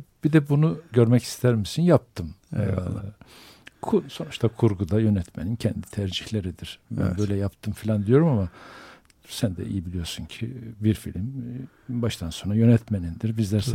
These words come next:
Speaker 1: sadece onun, e, o işini tamamlaması için orada bulunuyoruz, o kadar.
Speaker 2: Tamam. Peki bizim işimiz ağır bugün. On tane filmimiz var. <laughs> Ben genellikle
Speaker 1: Hmm.
Speaker 2: burada bir tane film konuşuyorum. Şimdi dekalog on tane film. On saat.
Speaker 1: Evet.
Speaker 2: Nereden başlasak? Ama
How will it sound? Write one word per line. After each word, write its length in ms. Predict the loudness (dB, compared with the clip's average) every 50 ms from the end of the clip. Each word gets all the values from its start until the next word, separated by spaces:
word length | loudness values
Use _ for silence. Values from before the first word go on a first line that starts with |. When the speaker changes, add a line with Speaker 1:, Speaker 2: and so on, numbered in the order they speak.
| 2 2
Speaker 1:
sadece 240 | 0 -2 -4 -4
onun, 300 | -2 -2 -2 -2 -4 -6 -8 _ -14
e, 340 | -12 -10 -10 -8 -10 -10 -10
o 220 | -10 -8 -8 -8
işini 320 | -8 -8 -8 -6 -6 -6 -6
tamamlaması 580 | -2 -2 -2 -2 -2 -4 -4 -6 -8 -12 -16
için 260 | -16 -12 -8 -8 -6 -2
orada 320 | 0 0 0 0 -2 -4
bulunuyoruz, 400 | -4 -6 -6 -4 -4 -4 -4 -4
o 60 | -4
kadar. 320 | -6 -8 -10 -12 -12 -14 -16 _ _ _ _ _ -16 -14
Speaker 2:
Tamam. 340 | -10 -8 -8 -6 -6 -8 -8 -10 -12 -12 -12 -12 -12 -12 -6 0
Peki 280 | 4 4 4 4 4 4
bizim 560 | 4 2 2 4 6 8 8 10 8 8 4 2 -2
işimiz 320 | 2 6 8 8 8 8 6 6
ağır 260 | 10 12 12 12 12
bugün. 220 | 10 8 4 2 2
On 240 | 4 6 6 6
tane 300 | 6 6 4 4 4 4
filmimiz 460 | 2 0 2 4 6 8 8 6 6 4
var. 200 | 6 6 8 12
<laughs> 40 |
Ben 120 | 12 12 12
genellikle 460 | 12 12 10 8 8 6 6 6 4
Speaker 1:
Hmm. 60 | 4 4
Speaker 2:
burada 140 | 4 2
bir 100 | 0 0
tane 280 | 0 0 2 4 2 2
film 180 | 2 0 0 2
konuşuyorum. 420 | 2 2 0 0 0 -2 -2 -2
Şimdi 320 | 0 2 2 2 2 2
dekalog 460 | 0 -2 -2 -2 -4 -4 -4 -4 -8 -8
on 160 | -8 -6 -4
tane 300 | -4 -2 -2 -2 -2 -2
film. 220 | -2 0 -2 -2 -2 _ _ _ _ -4 0
On 140 | 2 2
saat. 380 | 2 2 0 -4 -4 -6 -10 -14 -20 -20 -20 _ _ _ _ 0
Speaker 1:
Evet. 220 | 2 2 4 2 0 -2 -10 -14 -16 -16 -20 -20 -20 -20 -20 _ _ 0
Speaker 2:
Nereden 400 | 4 6 6 8 8 6 6 6
başlasak? 400 | 4 2 0 -2 0 2 2 0 0 -2 -14 _
Ama 280 | 2 6 6 6 6 4